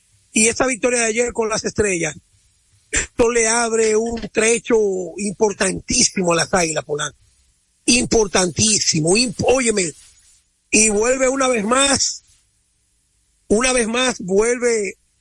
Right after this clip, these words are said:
este equipo y rebota, logrando una victoria que no habían estado acostumbradas.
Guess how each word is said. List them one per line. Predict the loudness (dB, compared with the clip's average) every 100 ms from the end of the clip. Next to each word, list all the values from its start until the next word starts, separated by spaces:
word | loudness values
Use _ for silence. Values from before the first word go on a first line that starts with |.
| _ _
este | -2 0 -2
equipo | 0 0 2 -2 0
y | -2 0
rebota, | 2 0 2 2 0 -2 -6 -8 _ _ _ _
logrando | -2 2 2 0
una | 0 0
victoria | 0 0 0 0 -4
que | -4 -4
no | -2 -2
habían | 0 -2 -2
estado | -4 -2 -2
acostumbradas. | -2 -4 -4 -2 -2 0 -2 -4 _ -2 0 0